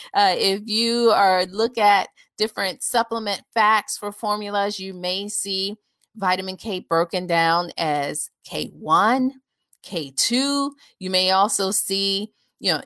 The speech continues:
M K four, M K seven, M K six, M K nine.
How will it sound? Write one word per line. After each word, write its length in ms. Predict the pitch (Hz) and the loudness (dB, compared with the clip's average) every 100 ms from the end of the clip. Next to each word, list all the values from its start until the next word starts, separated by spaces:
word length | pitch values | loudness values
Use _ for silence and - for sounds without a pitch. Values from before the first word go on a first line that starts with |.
| - | -4
M 160 | 208 | -4
K 260 | 214 190 170 | -6 -8 -8
four, 400 | - 233 240 233 | -4 2 4 4
M 200 | 190 185 | 0 -6
K 200 | - 165 | -4 -2
seven, 640 | - - 220 220 214 214 | 0 4 4 4 2 0
M 200 | 208 175 | -4 -8
K 220 | 170 165 | -6 -6
six, 480 | 190 - 233 226 - | -4 0 0 0 -4
M 180 | - 202 | -4 -6
K 220 | - 196 | -2 -2
nine. 640 | 185 202 214 220 220 220 | -2 0 2 2 2 -2